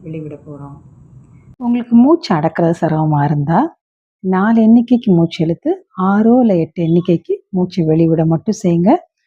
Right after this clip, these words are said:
மூச்சை அடக்க வேண்டாம். இப்ப கண்ணை மூடிக்கங்க. எல்லாரும் சேர்ந்தே ஒரு முறை செய்யலாம். கண்ணை மூடிக்கங்க, மூச்சை இழுங்க, டூ, த்ரீ,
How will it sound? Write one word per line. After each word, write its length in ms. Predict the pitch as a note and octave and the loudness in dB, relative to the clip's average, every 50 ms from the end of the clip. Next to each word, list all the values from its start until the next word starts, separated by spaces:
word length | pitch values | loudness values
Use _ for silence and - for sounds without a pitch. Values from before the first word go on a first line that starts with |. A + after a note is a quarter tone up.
| _ _ _ _ | _ _ _ _
மூச்சை 400 | F#3+ F3+ F3 F3+ - - C4 F#4+ - - _ - | -4 -4 -4 -4 -4 -4 -4 -4 -4 -6 _ -8
அடக்க 340 | F3 D3 D3 D3 - D#3+ | -6 -6 -6 -4 -4 -4
வேண்டாம். 380 | D3+ C#3+ C#3 C#3 C3+ C3 C#3 C3+ - - - | -4 -2 -2 -2 -2 -2 -4 -4 -6 -8 -16
இப்ப 180 | - - F4 | -20 -18 -18
கண்ணை 300 | - - F#3+ D#3+ D3+ D3+ D3+ | -18 -16 -16 -16 -14 -14 -14
மூடிக்கங்க. 580 | D3 D3+ C#3+ D#3+ D#3 - D#3+ D#3+ G3+ D4 F4 - - - - - - - - - | -14 -14 -14 -16 -16 -18 -16 -16 -14 -16 -16 -18 -20 -20 -20 -20 -20 -20 -20 -20
எல்லாரும் 460 | - D#3+ D#3+ D#3 D3+ D#3+ F#3 F#3+ - | -18 -16 -14 -14 -14 -14 -16 -16 -16
சேர்ந்தே 400 | - E3+ E3 E3+ E3+ D#3+ F#3 F3+ | -16 -16 -14 -14 -14 -14 -14 -14
ஒரு 180 | D#3 D#3 D3+ D#3+ | -14 -14 -16 -16
முறை 240 | D#3+ D#3+ D#3+ E3+ F3 | -14 -14 -14 -14 -14
செய்யலாம். 520 | F3 - F3+ F3 F3+ - G#3+ C#4 D#4 C4+ | -14 -16 -16 -16 -16 -14 -14 -14 -14 -16
கண்ணை 260 | - F#3 D#3+ D3+ D#3 | -16 -16 -14 -12 -12
மூடிக்கங்க, 580 | D#3 D#3 D3+ D#3 D3+ - F3 F3 F3+ G#3+ C#4+ D#4 - - _ _ _ _ _ _ - - | -12 -12 -12 -12 -14 -14 -16 -16 -14 -14 -14 -16 -18 -20 _ _ _ _ _ _ -20 -18
மூச்சை 420 | F#3 F3 E3 - - F#3 E3 E3+ | -16 -16 -16 -16 -16 -16 -14 -14
இழுங்க, 340 | F3+ G3 G3+ G#3+ B3+ D#4 D#4+ - _ _ _ _ - - - - - - - _ _ _ _ _ _ _ _ _ _ - - - | -14 -14 -14 -12 -12 -12 -14 -16 _ _ _ _ -20 -20 -20 -20 -20 -20 -20 _ _ _ _ _ _ _ _ _ _ -20 -20 -16
டூ, 380 | G#3+ G3 G3 G3 G3 G3+ G#3+ G#3+ G#3 _ _ _ _ - - _ _ - - - | -14 -14 -14 -14 -16 -16 -20 -20 -20 _ _ _ _ -20 -20 _ _ -20 -20 -16
த்ரீ, 500 | F#3+ F3+ F3 E3+ E3+ E3+ F3 A3 D4 | -14 -12 -12 -12 -12 -14 -12 -12 -14